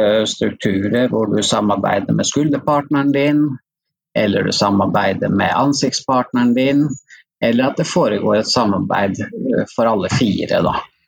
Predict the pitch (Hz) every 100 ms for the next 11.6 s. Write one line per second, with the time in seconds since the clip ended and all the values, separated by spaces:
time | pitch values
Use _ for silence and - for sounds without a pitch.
0 | _ - - - _ - 113 117 117 120
1 | 117 - - 147 165 120 131 - 131 -
2 | _ - - - - - - 117 117 113
3 | - - - - 101 104 117 104 104 107
4 | 110 98 - - - - 104 110 - 101
5 | 101 - 175 190 190 160 - - - 139
6 | 101 - 131 123 - - 65 - - -
7 | - - - - _ _ _ _ _ _
8 | _ - 117 113 120 127 135 123 - -
9 | 104 101 - - 151 - _ - 104 190
10 | - 156 - - 156 117 - 117 - 110
11 | 98 98 110 - 98 92